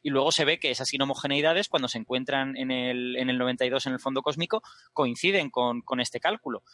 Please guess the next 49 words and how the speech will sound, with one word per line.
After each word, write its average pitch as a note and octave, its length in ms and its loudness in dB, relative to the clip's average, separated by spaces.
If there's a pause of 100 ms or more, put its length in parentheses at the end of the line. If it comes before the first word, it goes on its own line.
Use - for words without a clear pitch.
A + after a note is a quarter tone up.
(100)
Eso - 180 0
nos F#3+ 120 0
estaría A2+ 320 0
remontando C3 720 2
a, A2 560 6
vamos, D3+ 300 0
a G2 200 -2
un A2 160 -8
universo... C#3 760 2
Eh, G#2+ 400 -6 (460)
anterior B2+ 340 2
a E3+ 40 4
la F#3 80 4
inflación, E3 540 2
<laughs> C#3+ 60 -2
en C#3 120 -4
cierta B2+ 300 0
manera. D3+ 340 0 (420)
Y D3+ 200 2
eso E3+ 160 0
se - 140 0
puede E3+ 260 2
hacer, G3+ 380 2 (320)
aunque C3 280 0
tú D#3 140 -4
no D#3+ 140 0
tengas D3+ 240 -2
ni C3+ 80 -4
idea E3 320 -2
de A#2+ 160 -4
qué C3 100 -4
física B2+ 640 0
hay B2+ 180 0
en B2+ 120 -2
ese B2+ 160 -4
tiempo D#3 420 0
y A#2+ 100 -2
no A#2+ 100 -6
sabes A#2+ 240 -4
si C3+ 60 -4
el B2 80 -2
modelo A#2+ 260 -2
estándar A#2+ 600 0 (220)
hay A#2+ 80 -6
que - 80 -2
añadirle A#2 360 -2
cosas C3 300 -4
o - 40 -12
tal, E3 180 2